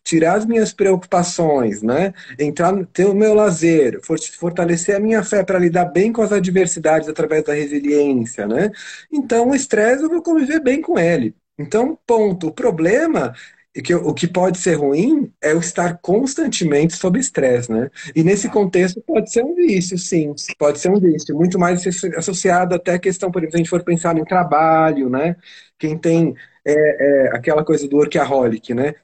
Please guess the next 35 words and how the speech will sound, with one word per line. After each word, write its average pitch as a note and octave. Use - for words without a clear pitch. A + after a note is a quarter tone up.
Tá D3+
sempre B3+
ligado F3
no F3+
duzentos F3+
e F3+
vinte E3
pro F#3
trabalho, D3+
né? C3
Não D3
deixa C#3+
de E3+
ser F#3
uma F#3+
retroalimentação F3+
também F#3
do A#3+
estresse E3+
ali, G#3
né? C#3
Que -
pode C#3+
gerar D#3
o D#3
bur-, E3+
o C#3
burnout, C#3+
os -
problemas B2
aí A#2+
que A#2+
a A#2+
gente B2
tem. -